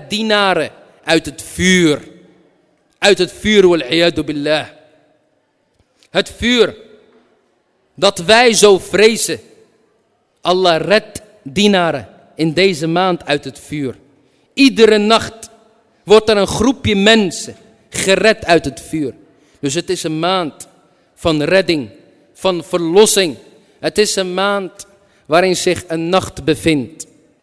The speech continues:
Een nacht die beter is dan duizend maanden. Wat wordt er bedoeld met die woorden?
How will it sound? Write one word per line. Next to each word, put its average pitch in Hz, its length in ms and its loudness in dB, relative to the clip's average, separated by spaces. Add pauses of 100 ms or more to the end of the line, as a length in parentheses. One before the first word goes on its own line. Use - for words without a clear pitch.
Een 190 240 -2
nacht - 480 0 (500)
die 185 200 -6
beter 214 560 0
is 214 280 0
dan 170 240 -2
duizend 156 580 -2
maanden. 117 500 -8 (360)
Wat 202 200 0
wordt 208 220 2
er 185 80 2
bedoeld 175 440 0
met 151 120 -6
die 143 120 -6
woorden? 120 400 -8